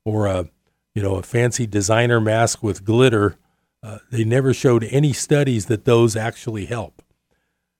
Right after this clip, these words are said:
So I'm just, I'm just someone who doesn't believe ninety percent of what I hear. And, uh, like I say, if you look at it backwards, you can sort of see exactly what actually happened.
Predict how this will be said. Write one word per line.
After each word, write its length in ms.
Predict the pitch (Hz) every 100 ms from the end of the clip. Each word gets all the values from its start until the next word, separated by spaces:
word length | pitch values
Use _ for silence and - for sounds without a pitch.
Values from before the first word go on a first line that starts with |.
| _
So 220 | - 117 101
I'm 300 | 113 131 120
just, 260 | 120 - _
I'm 160 | 110 127
just 180 | 127
someone 260 | - 120 117
who 100 | 107
doesn't 300 | 110 107 107
believe 440 | 95 101 113 110
ninety 280 | 101 104 104
percent 340 | - 98 117 101
of 60 |
what 140 | 101 98
I 100 | 87
hear. 460 | 123 120 104 98 -
And, 360 | 98 95 95 92
uh, 200 | 87 82 _ _ _ _ _ _ _ _ -
like 160 | 101
I 80 | 104
say, 400 | 90 123 104 85 _ _ _ _ _ _ _ _ _
if 220 | - 101
you 80 | 107
look 240 | 107 131
at 80 | 143
it 180 | 117 87
backwards, 560 | 107 123 - 117 101 92
you 120 | 101
can 160 | 101
sort 260 | 95 131 117
of 80 | 92
see 220 | - 123
exactly 480 | 95 92 107 - 107
what 180 | 104 98
actually 460 | 104 - 107 90
happened. 480 | 87 98 - 123 131